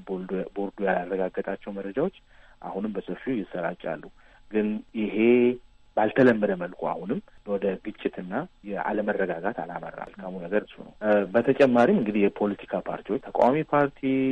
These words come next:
የገዢው ፓርቲ አባላት፣ ደጋፊዎች እንዲሁም አመራሮች አሁን ባልተለመደ መልኩ ቅድም እንዳልኩት በተለይ በአዲስ አበባ ዙሪያ ላይ ለምሳሌ ምርጫው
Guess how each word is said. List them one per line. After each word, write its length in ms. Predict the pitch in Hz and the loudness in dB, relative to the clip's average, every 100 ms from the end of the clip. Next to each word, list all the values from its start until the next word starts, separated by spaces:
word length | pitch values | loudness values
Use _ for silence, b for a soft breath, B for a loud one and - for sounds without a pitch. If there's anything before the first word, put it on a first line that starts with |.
| 127 | 0
የገዢው 440 | 101 90 104 107 120 | -2 -2 0 2 2
ፓርቲ 320 | 117 110 - 107 104 104 104 _ 101 | 0 -2 -2 -4 -4 -4 -8 _ 0
አባላት፣ 580 | 104 101 101 95 92 - _ - 90 90 | 4 6 4 2 0 -8 _ -10 -6 -4
ደጋፊዎች 720 | 92 104 95 - 95 90 - - - 107 | 0 2 2 2 2 2 -2 -12 -12 -6
እንዲሁም 420 | 95 98 98 95 92 87 85 82 80 80 - 113 | -2 2 2 0 -2 0 2 2 0 -2 0 0
አመራሮች 600 | 120 113 107 113 196 - - | 2 4 6 4 2 -2 2
አሁን 220 | 120 139 120 | 4 6 6
ባልተለመደ 560 | 123 131 127 120 104 95 | 6 6 4 4 2 -2
መልኩ 240 | 87 - - 196 - | -6 -2 2 2 2
ቅድም 300 | 196 190 185 | -4 -2 -6
እንዳልኩት 500 | 123 98 113 202 240 - 180 | -2 -2 0 -2 -6 -8 0
በተለይ 420 | - 107 95 92 90 90 - - 87 | 2 2 2 -2 -6 -12 -20 -14 -4
በአዲስ 360 | 85 92 - 98 | 0 0 2 4
አበባ 200 | 92 87 | 4 2
ዙሪያ 200 | - 82 | -2 -6
ላይ 120 | 82 170 - | -6 -8 -8
ለምሳሌ 480 | 180 185 - - 90 101 b b b | -8 -8 -6 -4 -6 -10 b b b
ምርጫው 480 | 98 104 - 107 107 | -2 -2 2 4 4